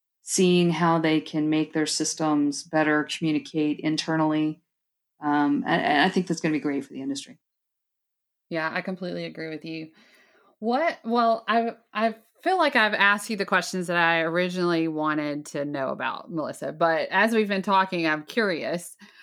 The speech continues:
Speaker 2: how did you get into this industry? How, you know, I know the love of water, but did, you know, growing up, did you know,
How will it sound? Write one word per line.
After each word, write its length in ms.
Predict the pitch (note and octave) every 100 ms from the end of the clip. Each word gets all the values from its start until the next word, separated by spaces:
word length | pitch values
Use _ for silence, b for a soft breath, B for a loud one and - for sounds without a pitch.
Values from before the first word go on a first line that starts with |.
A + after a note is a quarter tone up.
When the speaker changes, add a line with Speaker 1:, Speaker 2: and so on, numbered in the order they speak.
| B _
Speaker 2:
how 200 | - B3+
did 160 | D4 C#4
you 260 | C4+ C4 A#3
get 240 | F3+ G3
into 380 | F#3 F#3+ G3 F#3
this 260 | F3 F3 -
industry? 640 | F3+ G#3 F#3 - - C3 C3
How, 520 | D#3 F3 F#3 G3 G3 B B B
you 120 | F#3+
know, 160 | D3+ D#3
I 100 | F3+
know 260 | F#3+ A3
the 140 | G#3 G3
love 240 | G3 F#3+
of 160 | F3+ F3
water, 680 | F#3 F3+ D#3+ D3 D3+ F#3 F3+
but 560 | F#3+ F3+ F3 F3 F3 - G3+
did, 200 | G3 F#3 G3 -
you 140 | G3+
know, 100 | E3
growing 340 | E3 A3 A3+ G#3+
up, 220 | A3+ A3+
did 180 | A3 G3+
you 140 | F#3
know, 520 | F3 F3 G3+ A3+ A3+